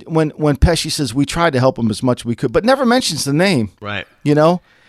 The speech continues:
Speaker 2: Yeah, it's like, "I had to put you into this," right? You understand I had to make
Speaker 1: I,
Speaker 2: you,
Speaker 1: I,
Speaker 2: like, that was
Speaker 1: yeah.
Speaker 2: so smart the way he said that. 'Cause essentially what Pesci's saying is that, "Listen, we all know how close you are with Jimmy. Like, I'm, I'm thinking you might go against me and go with Jimmy. So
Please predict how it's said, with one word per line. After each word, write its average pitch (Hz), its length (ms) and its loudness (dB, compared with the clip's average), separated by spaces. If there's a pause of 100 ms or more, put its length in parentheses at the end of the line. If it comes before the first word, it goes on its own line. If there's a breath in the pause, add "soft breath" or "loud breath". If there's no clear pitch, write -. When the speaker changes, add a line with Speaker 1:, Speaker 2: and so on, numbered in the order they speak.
(100)
Speaker 2:
Yeah, 151 200 2
it's 165 160 -2
like, 170 200 -2
"I 143 120 0
had 135 260 -2
to 135 60 0
put - 240 -2
you 113 120 -2
into 110 180 0
this," 73 400 -12
right? 127 200 -2
You 131 120 0
understand 117 560 -2
I 95 60 -2
had 98 180 -4
to 107 60 -2
make 135 220 -2
Speaker 1:
I, 107 40 -4
Speaker 2:
you, 101 100 2
Speaker 1:
I, 95 60 -6
Speaker 2:
like, 104 140 -6
that 143 100 -4
was 110 180 -4
Speaker 1:
yeah. 156 100 2
Speaker 2:
so 147 160 0
smart 127 340 -4
the 107 60 -10
way 101 80 -4
he 95 40 -4
said 127 160 -8
that. 131 80 -6
'Cause 170 160 -2 (220 loud breath)
essentially 214 360 0
what 131 60 -2
Pesci's 147 300 0
saying 170 220 2
is 107 100 0
that, 113 100 -2
"Listen, 117 280 -2 (220 loud breath)
we 190 220 2
all 240 160 4
know 170 140 4
how 143 120 2
close 165 320 0
you 139 80 0
are 117 60 2
with 98 140 0
Jimmy. 139 380 -2
Like, 107 140 -2
I'm, 123 280 0
I'm 156 200 -2
thinking 131 300 0
you 113 80 2
might 120 160 2
go 120 140 2
against 127 280 -2
me 262 280 -4
and 104 120 -4
go 110 120 0
with 113 120 -2
Jimmy. 180 300 -2
So 110 440 -2